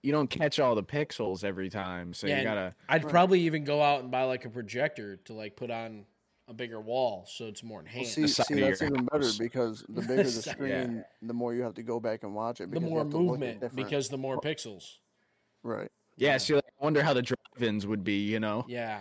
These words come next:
Speaker 2: higher definition.
Speaker 3: Then those frickin'
Speaker 1: I mean,
Speaker 3: waves in the
Speaker 1: yeah.
Speaker 3: background.
Speaker 2: Yeah, all the
Speaker 3: When they're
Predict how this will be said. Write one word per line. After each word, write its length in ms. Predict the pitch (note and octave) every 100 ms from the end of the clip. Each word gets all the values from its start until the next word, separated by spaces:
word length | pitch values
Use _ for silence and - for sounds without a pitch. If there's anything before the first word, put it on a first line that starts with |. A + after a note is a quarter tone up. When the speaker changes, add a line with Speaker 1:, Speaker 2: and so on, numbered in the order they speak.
| -
Speaker 2:
higher 260 | B2 B2+ B2
definition. 680 | A#2+ A2+ A2 A#2+ A#2+ F2+ F2+ _ _ _ _ _ _ _ _ _ _ _ _ _ _ _ _ _ _ -
Speaker 3:
Then 220 | B2 B2+
those 180 | A#2 -
frickin' 220 | C#3+ A#2+
Speaker 1:
I 120 | A2 A2 A2+
mean, 80 | A#2+
Speaker 3:
waves 160 | B2
in 60 | B2
the 80 | A#2
Speaker 1:
yeah. 100 | A#2
Speaker 3:
background. 560 | A#2+ A#2+ B2+ B2+ C3+ - _ _ _ -
Speaker 2:
Yeah, 320 | A2+ G2+ F2 -
all 160 | A2+
the 120 | G2 G#2
Speaker 3:
When 140 | A#2+
they're 180 | B2 A#2+